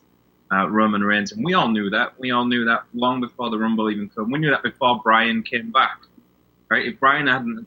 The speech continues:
come back at all, Roman still goes on to win it. And, and he gets booed to death because the fans don't wanna see the next John Cena getting pushed. They wanna see a Dolph Ziggler or somebody like that. They don't, you know, they,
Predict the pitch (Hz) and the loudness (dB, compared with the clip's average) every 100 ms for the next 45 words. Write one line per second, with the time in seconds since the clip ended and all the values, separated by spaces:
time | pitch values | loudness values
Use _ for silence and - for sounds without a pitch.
0 | - 120 110 - - 113 127 127 - _ | -16 -4 -4 -4 -6 -4 -2 -4 -8 _
1 | _ _ _ _ _ - 123 127 117 - | _ _ _ _ _ -2 2 2 2 0
2 | 127 110 110 110 - 107 117 107 110 _ | -2 0 0 0 -2 -2 -2 -2 -6 _
3 | _ _ _ _ _ 107 110 110 98 107 | _ _ _ _ _ 0 0 0 0 0
4 | 107 107 107 - - _ - 113 113 - | 0 -2 -4 -8 -16 _ -2 0 0 -4
5 | 107 98 107 - - - 101 110 101 - | -6 -2 -2 -2 -10 -12 -8 -6 -6 -8
6 | - - 107 - 117 120 110 113 120 110 | -14 -18 -10 -2 0 0 -2 -2 0 -2
7 | - 139 123 - 110 - - - 113 110 | -2 -8 -10 -6 -6 -4 -8 -4 0 2
8 | 98 - 131 123 101 104 90 101 - 101 | 2 0 -2 -8 -10 -8 -8 -6 -4 -6
9 | - - 104 107 104 - 110 101 101 - | -6 -8 -4 -2 -2 -2 -4 -6 -10 -12
10 | _ _ _ - 101 120 110 98 92 117 | _ _ _ -8 -2 2 2 0 2 2
11 | 95 87 - _ _ 95 92 - - 107 | 0 -4 -6 _ _ -14 -14 -10 -6 -4
12 | 104 98 95 95 - 95 - - 110 110 | -4 -2 -2 -4 -6 -14 -14 -6 -2 -2
13 | - 110 92 85 | 0 0 0 -2